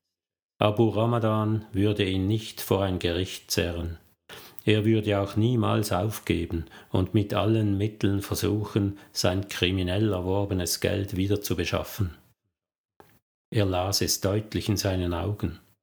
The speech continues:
Selten hatte er einen dermaßen entschlossenen Blick gesehen. Da ihm die Worte fehlten, wandte sich der Chef an Bashir. Vince verstand kein Arabisch,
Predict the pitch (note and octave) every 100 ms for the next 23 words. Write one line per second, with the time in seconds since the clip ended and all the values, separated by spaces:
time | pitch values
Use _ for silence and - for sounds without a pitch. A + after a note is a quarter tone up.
0 | _ _ _ _ - - A2+ B2 A#2+ A#2
1 | G2+ F2+ G#2 - G2 F#2+ F#2+ F#2 F2+ G#2
2 | A2 G#2+ G#2 G2 - G2 F2+ - G2 G2
3 | - G2+ F#2+ F2+ G#2 G#2 - - - -
4 | F#2 F#2 E2 - _ _ _ _ _ _
5 | _ _ _ _ G2+ G2+ A2 A2 G#2+ G2
6 | G#2+ B2 - G#2+ - A2 B2+ C#3 - B2+
7 | B2 A2 - _ _ - G2 A2 A2 G#2
8 | A2+ G#2 - F2 - G#2+ G#2 G#2 F#2+ F#2+
9 | F2 - G2+ G2+ F2+ - _ _ _ _
10 | _ - G2+ A#2+ A#2 - G2 - G2+ G2+
11 | - G2+ A2 G2 E2+ F#2+ G#2+ - A2+ -
12 | -